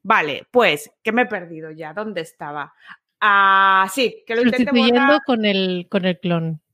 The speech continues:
Speaker 1: Exacto, sustituyendo con el clon, pero se volvía a infectar.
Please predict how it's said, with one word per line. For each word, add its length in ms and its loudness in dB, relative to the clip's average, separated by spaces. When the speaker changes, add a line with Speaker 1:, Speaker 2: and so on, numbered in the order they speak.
Speaker 1:
Exacto, 420 -6
sustituyendo 420 -6
con 140 -4
el 80 -14
clon, 160 -2
pero 140 -4
se 100 -10
volvía 320 -2
a 40 -2
infectar. 580 -2